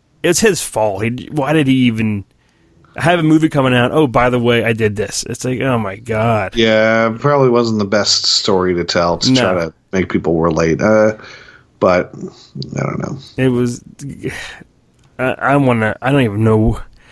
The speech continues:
Speaker 1: No, 'cause you said this, is, was this the one you said you're gonna give your first zero?
Speaker 2: This is my first zero. Nothing.
Speaker 1: You're not giving it no popcorns at all?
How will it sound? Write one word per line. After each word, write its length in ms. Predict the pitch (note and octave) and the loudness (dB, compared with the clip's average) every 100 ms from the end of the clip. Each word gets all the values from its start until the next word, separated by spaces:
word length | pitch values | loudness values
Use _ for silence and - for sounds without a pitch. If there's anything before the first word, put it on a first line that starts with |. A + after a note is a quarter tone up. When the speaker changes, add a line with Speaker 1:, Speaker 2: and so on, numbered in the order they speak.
| - - - _ _ - - | -20 -20 -20 _ _ -20 -4
Speaker 1:
No, 640 | C#3 E3 A#3+ B3 F3 B2+ G2+ - - | 0 4 6 6 4 2 -4 -14 -2
'cause 160 | C#3 | 2
you 200 | D3 A#3+ | 6 6
said 260 | A#3+ G#3+ F3+ | 4 2 2
this, 220 | F#3+ - | 2 2
is, 160 | E3 F#3+ | 0 2
was 140 | C4+ | 2
this 100 | D4+ | 2
the 60 | D#4 | 2
one 140 | E4 | 4
you 60 | D#4 | 6
said 160 | D4+ | 4
you're 60 | A#3+ | 2
gonna 140 | A3 G#3+ | 2 2
give 140 | G3+ | 2
your 180 | F#3+ F3 | 2 0
first 260 | - G3+ D#3+ | 2 0 4
zero? 400 | E3+ A3 D4 - - - | 4 4 2 0 -10 0
Speaker 2:
This 200 | D3+ D3+ | 2 4
is 60 | |
my 100 | F3+ D#3 | 4 4
first 280 | F#3+ F3+ | 4 4
zero. 500 | C#3 D3 F3+ A2 F#2+ - - - | 4 4 4 2 -2 -12 -20 -6
Nothing. 320 | C3+ B2+ D3 A3 | 0 2 4 2
Speaker 1:
You're 80 | B3 | 2
not 40 | |
giving 200 | B3+ C4 | 2 2
it 100 | C4 | 2
no 200 | G#3 G#3 | 4 4
popcorns 560 | A3+ G#3 G#3+ A3 G3+ F3 | 4 2 2 2 2 4
at 60 | D#3+ | 4
all? 260 | B2 G#2 | 2 0